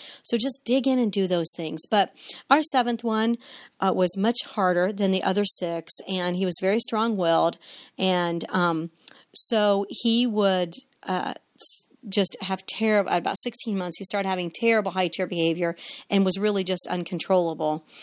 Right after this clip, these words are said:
And we had, um, of course, the dining room was downstairs and the boys' bedroom, and he was in with his three brothers,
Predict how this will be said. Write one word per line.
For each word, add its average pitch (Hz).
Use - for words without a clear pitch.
And 196
we 220
had, 196
um, 185
of -
course, 202
the 196
dining 196
room 233
was 226
downstairs 180
and 180
the 180
boys' 220
bedroom, 175
and 180
he 180
was 180
in 175
with 175
his -
three 170
brothers, 165